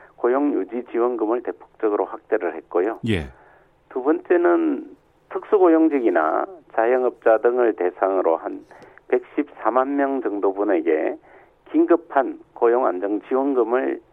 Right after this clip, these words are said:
Speaker 1: 지원하는 예산도 넣었습니다.
Speaker 2: 네.
Speaker 1: 세 번째로는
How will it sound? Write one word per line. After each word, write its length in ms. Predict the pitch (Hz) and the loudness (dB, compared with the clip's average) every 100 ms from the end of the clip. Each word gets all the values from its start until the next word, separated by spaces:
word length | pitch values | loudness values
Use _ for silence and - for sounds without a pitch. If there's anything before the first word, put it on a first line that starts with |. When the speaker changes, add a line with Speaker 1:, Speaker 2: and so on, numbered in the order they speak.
| _ _ | _ _
Speaker 1:
지원하는 520 | 123 120 123 107 123 | -2 -2 -2 -2 -2
예산도 400 | 82 - 85 85 | -4 -6 -8 -6
넣었습니다. 760 | 85 87 - - 73 - 80 73 | -4 -6 -8 -14 -14 -8 -8 -8
Speaker 2:
네. 440 | 117 95 87 131 170 - _ - | -6 -6 -6 -8 -10 -14 _ -4
Speaker 1:
세 100 | 123 | -2
번째로는 1000 | 143 156 - 165 156 147 151 156 156 | 0 -2 0 2 2 2 2 0 -2